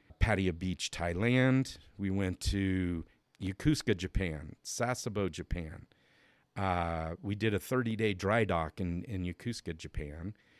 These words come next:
so, which was amazing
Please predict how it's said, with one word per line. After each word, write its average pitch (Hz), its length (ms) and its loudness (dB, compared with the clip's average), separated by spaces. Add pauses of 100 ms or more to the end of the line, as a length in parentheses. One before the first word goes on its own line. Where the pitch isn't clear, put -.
(140)
so, 92 580 0 (220)
which 101 260 -4
was 92 200 0
amazing 95 720 0